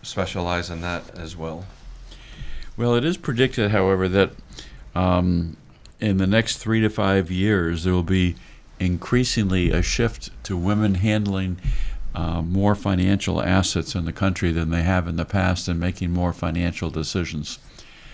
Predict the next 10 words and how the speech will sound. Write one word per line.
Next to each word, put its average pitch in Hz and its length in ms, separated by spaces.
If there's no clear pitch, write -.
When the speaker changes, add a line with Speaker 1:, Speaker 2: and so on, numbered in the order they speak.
Speaker 2:
So, 110 480
ladies, 117 440
if 107 140
you're 104 100
listening 101 400
today 104 560
and 90 200
you're 92 120
concerned 98 600
about 90 360